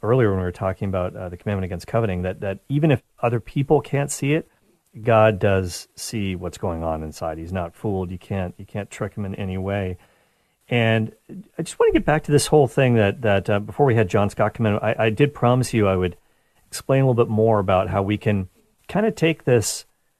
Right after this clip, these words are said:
It, it's a negative commandment. Do, do not covet. Don't do this. It's a do not. But we can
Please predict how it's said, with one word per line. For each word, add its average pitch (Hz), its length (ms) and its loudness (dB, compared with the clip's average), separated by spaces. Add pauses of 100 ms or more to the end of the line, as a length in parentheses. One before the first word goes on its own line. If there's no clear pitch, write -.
(200)
It, 147 160 2
it's 147 140 2
a 160 40 6
negative 170 360 4
commandment. 92 380 -2
Do, 113 180 2
do 113 240 0
not 123 300 4
covet. 92 420 -2 (100)
Don't 113 280 0
do 117 160 4
this. 82 300 -4
It's - 180 -12
a 98 60 -8
do 95 180 -4
not. 95 320 0 (460)
But 117 80 -4
we 120 140 4
can 117 320 -2